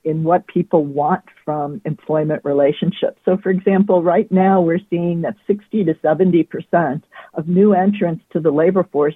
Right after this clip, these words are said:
say that they don't want to become managers. Well, the way we've traditionally retained people is to promote them into managerial roles. So I think some of the thinking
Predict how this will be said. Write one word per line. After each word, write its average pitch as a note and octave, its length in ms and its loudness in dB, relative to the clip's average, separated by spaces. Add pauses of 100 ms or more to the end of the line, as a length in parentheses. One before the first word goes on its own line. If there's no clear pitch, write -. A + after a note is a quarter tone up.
say F3 140 2
that F#3 160 -2
they F3 80 2
don't F3+ 140 0
want E3+ 160 2
to E3+ 40 -4
become D#3 360 -4
managers. F#3+ 580 0 (800)
Well, F#3+ 460 0
the F#3 80 0
way F3+ 200 4
we've G3 280 0
traditionally F#3+ 640 -4
retained F#3+ 500 -6
people F3 460 -4
is E3+ 240 -4
to G3 60 -20
promote F3 400 -6
them D#3 180 -6
into E3 220 -8
managerial D3+ 840 -2
roles. D3+ 440 0 (360)
So F#3 100 2
I F3+ 80 4
think A#3 280 -2
some F4 140 -2
of F4 100 -4
the - 120 -4 (120)
thinking D#3 640 -2